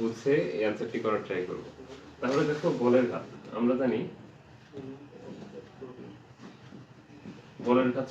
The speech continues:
সমান প্রযুক্ত বল এবং তার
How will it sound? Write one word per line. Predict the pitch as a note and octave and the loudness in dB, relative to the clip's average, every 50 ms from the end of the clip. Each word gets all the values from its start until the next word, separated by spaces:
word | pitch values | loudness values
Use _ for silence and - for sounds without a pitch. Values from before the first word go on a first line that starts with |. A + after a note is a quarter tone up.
| - | -4
সমান | - C#3 D3 D#3+ F#3 A3 - - - - - - - - - - - - - - - - - - - - - - - - - - - - | -4 -2 -2 -2 -2 -4 -6 -8 -12 -14 -16 -18 -20 -20 -20 -18 -18 -16 -16 -16 -16 -18 -20 -20 -20 -20 -20 -20 -18 -18 -18 -10 2 6
প্রযুক্ত | D3 C#3+ D3 C#3 - - D3+ C#3+ C3+ | 6 8 8 6 4 4 2 2 4
বল | C#3+ D#3+ F#3 - - - - - - - C3+ | 4 2 2 0 -2 -6 -12 -6 0 2 2
এবং | B2+ C3 B2+ G#2+ - - - - - - - - - | 4 4 4 2 0 -4 -12 -18 -20 -20 -20 -6 0
তার | A#2+ A#2 A2+ | 2 2 2